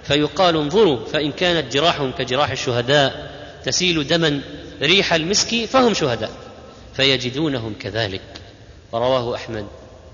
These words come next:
وهو حديث حسن صحيح. ومن الشهداء، يعني شهداء الآخرة أيضا، الموت بداء البطن، فعن أبي هريرة عن النبي صلى الله عليه وسلم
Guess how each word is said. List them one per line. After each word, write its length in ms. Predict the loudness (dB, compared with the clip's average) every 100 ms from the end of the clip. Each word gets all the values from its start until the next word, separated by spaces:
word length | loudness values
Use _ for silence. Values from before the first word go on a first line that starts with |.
| -20 -20 -6
وهو 240 | -2 -2 -4
حديث 360 | -6 -6 -8
حسن 460 | -8 -6 -6 -6 -6
صحيح. 320 | -8 -8 -12 -14 -20 -20 -20 -20 -20 -20 -20 -20 -20 -20 -20 -20 -8
ومن 280 | 2 4 4
الشهداء، 520 | 0 2 2 4 4
يعني 180 | 4 0
شهداء 420 | 0 0 2 2
الآخرة 520 | 2 -2 0 0 0 2
أيضا، 360 | 2 0 -2 -6 -16 -18 -18 -20 -20 -20 -20 -20 -18 -2
الموت 360 | 2 2 2 0
بداء 360 | 0 2 2
البطن، 340 | 0 -2 -4 -10 -12 -18 -2
فعن 240 | 2 2
أبي 200 | 2 2
هريرة 260 | 4 4 4
عن 120 | 2
النبي 280 | 2 0 0
صلى 200 | 0 0
الله 180 | 2
عليه 220 | 4 4 2
وسلم 300 | 0 0